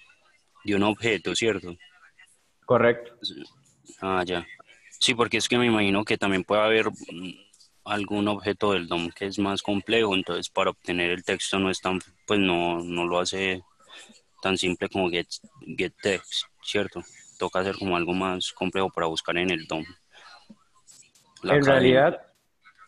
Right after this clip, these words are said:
Speaker 2: en realidad no se complicaría tanto porque nosotros estamos, eh, por ejemplo, seleccionando el web element por medio de un I D, etcétera, etcétera. Digamos, pa-, para dar un ejemplo un poco más concreto,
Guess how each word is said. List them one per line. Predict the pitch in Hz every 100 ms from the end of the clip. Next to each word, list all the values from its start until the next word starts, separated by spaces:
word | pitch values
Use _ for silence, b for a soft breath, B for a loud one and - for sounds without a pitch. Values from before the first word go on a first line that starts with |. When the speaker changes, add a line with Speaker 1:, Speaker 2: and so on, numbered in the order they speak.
| _
Speaker 2:
en | 135 135
realidad | 131 127 127
no | 143 180
se | 180 196
complicaría | 185 165 147 123 143 156
tanto | 170 180 185 175
porque | 160 127 - 123 120
nosotros | 113 117 123 151 156 165
estamos, | - 156 165 170 170 -
eh, | 117 117 113 110 -
por | 123
ejemplo, | 123 127 156 156
seleccionando | 139 123 - 123 139 117
el | 101
web | 113 131 143
element | 156 165 170 170 170 _ _ _ _ _ _
por | 120
medio | 110 123 143
de | 147 147
un |
I | 143 135
D, | 139 151 147
etcétera, | 117 131 131 117
etcétera. | 127 - 95 -
Digamos, | 113 113 131 156 - - _ _
pa-, | - -
para | 110 107
dar | 110
un | 135
ejemplo | 139 135 139
un |
poco | 139 139
más | 135 -
concreto, | 139 139 147 -